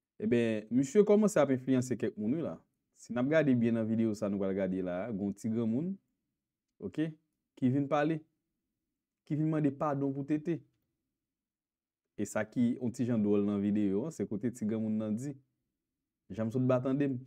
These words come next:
se mwen k ap pale." Menm slogan nan pa lontan la. Talè ou pale de ti kè, di w se slogan di moman, se slogan de lane. Sa pa twò piti pou ti kè lage l nan kòlèt nou la pou slogan de lane.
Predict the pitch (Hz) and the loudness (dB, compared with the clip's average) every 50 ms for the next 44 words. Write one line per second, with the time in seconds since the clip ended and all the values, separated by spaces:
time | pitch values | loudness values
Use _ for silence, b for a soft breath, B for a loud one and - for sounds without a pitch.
0 | - _ _ _ _ _ - - - 127 120 120 123 120 127 120 123 - - 135 | -16 _ _ _ _ _ -8 -2 0 2 4 4 2 2 0 -4 -6 -4 -4 -4
1 | 135 139 135 104 104 113 117 113 - - 131 127 117 104 98 110 107 107 110 110 | -2 -2 0 0 0 0 0 -2 -2 0 0 2 2 2 0 0 -2 -2 -4 -8
2 | - _ _ _ _ _ _ _ _ _ _ _ - 110 110 107 98 113 110 104 | -12 _ _ _ _ _ _ _ _ _ _ _ -2 0 2 2 2 2 0 0
3 | 113 113 113 117 120 113 101 120 110 107 104 98 95 113 113 113 104 107 107 104 | 0 0 0 0 -2 -2 -4 -4 -4 -4 -2 -2 -2 0 0 0 0 0 0 0
4 | 101 101 101 - - - - 120 107 98 104 104 - - 104 - - 117 110 104 | 0 -2 -2 -6 -8 -4 -2 -2 0 0 -2 -4 -6 -6 -10 -8 -6 -6 -4 -2
5 | 104 101 95 92 101 104 107 107 120 160 196 208 - _ _ _ _ _ _ _ | -2 -2 -2 -2 -2 -2 -2 -2 -2 -4 -6 -6 -10 _ _ _ _ _ _ _
6 | _ _ _ _ _ _ _ _ _ _ - 117 - - - 120 113 104 107 107 | _ _ _ _ _ _ _ _ _ _ -10 -10 -6 -2 0 0 0 0 0 0
7 | 101 104 107 113 127 147 165 190 226 208 - _ _ _ - 95 95 120 110 117 | 0 0 0 0 -2 -2 -4 -4 -6 -8 -10 _ _ _ -16 -8 -4 -2 0 0
8 | 113 107 117 104 101 - 107 95 - - 101 - _ _ _ _ _ _ _ _ | 0 0 0 0 0 0 -2 -6 -6 -8 -14 -14 _ _ _ _ _ _ _ _
9 | _ _ _ _ _ _ _ _ _ _ _ _ _ _ _ _ _ _ _ _ | _ _ _ _ _ _ _ _ _ _ _ _ _ _ _ _ _ _ _ _
10 | _ _ - 123 - _ _ _ _ _ _ _ _ _ 127 120 - - 123 - | _ _ -14 -14 -14 _ _ _ _ _ _ _ _ _ -6 -6 -6 -6 -4 -2
11 | 127 120 117 113 107 110 110 107 110 107 104 - 113 110 104 104 - 120 117 120 | 0 2 2 2 0 0 -2 -2 -4 -6 -4 -4 -2 -2 -2 -2 -4 -6 -6 -4
12 | 117 110 117 113 - - 110 101 98 101 98 92 92 90 82 80 - | -6 -6 -8 -10 -10 -6 -6 -4 -4 -2 -4 -4 -4 -6 -8 -10 -12